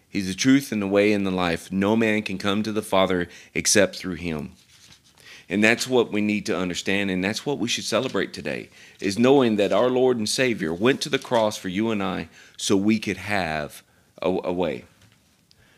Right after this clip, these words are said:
I know this is probably heavy reading today, but going over into Romans six,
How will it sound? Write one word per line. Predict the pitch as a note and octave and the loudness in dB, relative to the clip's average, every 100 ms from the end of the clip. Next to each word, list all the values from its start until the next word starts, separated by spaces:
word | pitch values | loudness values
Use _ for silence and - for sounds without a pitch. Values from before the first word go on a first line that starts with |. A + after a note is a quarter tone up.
| _ _ - | _ _ 0
I | G#2+ | 4
know | A2+ B2+ C3+ B2 - - | 8 10 10 8 0 -14
this | E2+ A2+ A2 | -2 0 0
is | G#2+ F#2 | -2 -6
probably | A#2 F#2+ F#2 E2+ E2+ | -4 -4 -2 -2 0
heavy | F2 E2 | -2 -2
reading | D#2 G2+ A2 A2+ | -2 0 0 0
today, | G#2+ A2 B2 | 2 2 0
but | F2+ D#2 | -4 -2
going | G#2+ A2 G#2 | 0 2 2
over | G#2+ G#2 G#2+ | 2 2 -2
into | G#2 G2+ | -2 -2
Romans | G2+ G#2+ G2 E2+ | 0 0 0 -4
six, | - B2 C3+ - | -4 -2 -2 -6